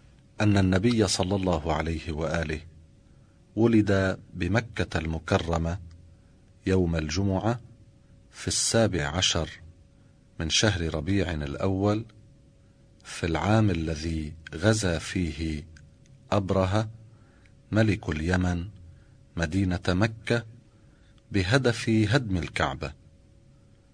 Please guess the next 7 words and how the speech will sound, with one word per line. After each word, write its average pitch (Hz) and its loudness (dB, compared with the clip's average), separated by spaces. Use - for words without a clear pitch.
وهو 90 0
العام 101 4
المعروف 90 0
بعام 87 0
الفيل، 107 0
الموافق 92 2
لسنة 90 0